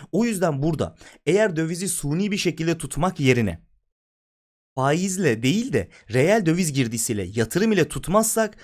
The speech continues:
iş çıkmaza girecek. Bunun için de hukuki reformlar, güven ortamının sağlanması ve buraya giren yatırımcının doğru bir şekilde yatırımını katlayarak çıkabileceği güvenini,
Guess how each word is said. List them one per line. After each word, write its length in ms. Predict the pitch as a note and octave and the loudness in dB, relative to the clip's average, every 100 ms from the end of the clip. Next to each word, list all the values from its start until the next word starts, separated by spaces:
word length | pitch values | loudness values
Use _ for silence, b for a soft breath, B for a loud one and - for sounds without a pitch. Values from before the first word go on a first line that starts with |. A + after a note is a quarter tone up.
| B F#3 | B -4
iş 340 | G#3+ G#3 - | -4 -4 -10
çıkmaza 420 | - C#3+ C#3 C3 | -8 -4 -2 -2
girecek. 380 | A#2 F#2 G#2+ - | -2 -4 -6 -4
Bunun 240 | A#2+ G3+ | -2 0
için 260 | A#3+ - D3 | 0 -2 -4
de 120 | G2 B B | -6 B B
hukuki 480 | - C3 E3 D3+ G#3+ | -10 -4 -2 -2 0
reformlar, 540 | G#3 G#3 G3+ G3+ G#3 G#3 B - | 0 4 4 4 2 0 B -6
güven 260 | A#2+ C#3+ | 0 2
ortamının 440 | G3 F#3+ G3+ G#3 G#3 | 2 0 0 0 0
sağlanması 720 | G#3 G#3 G#3 G3+ G#3 A3 A3 B E3+ | 2 4 4 0 -2 -4 -6 B -2
ve 180 | D#3+ | -2
buraya 280 | C#3+ A#3+ G#3 | 0 0 0
giren 240 | D#3 C#3+ B2+ | 0 -2 -2
yatırımcının 720 | A2+ C3+ F#3 F#3 F3+ A3 C#3+ | -2 -2 -2 -4 -2 -4 0
doğru 300 | C#3 F3+ G#3 | 0 2 0
bir 60 | F#3 | -2
şekilde 400 | C#3+ B2+ A2+ A#2+ | -4 -4 -4 -2
yatırımını 500 | C3 D#3 D#3+ F#3+ G#3+ | -2 -2 -4 -2 -4
katlayarak 540 | C#3 - G3 F#3 C3+ | -6 -2 0 0 -2
çıkabileceği 540 | - D3 D3 C#3 F3 | -6 -4 -2 0 -2
güvenini, 480 | C3 E3+ D3 C3+ G3+ | 4 4 4 0 -4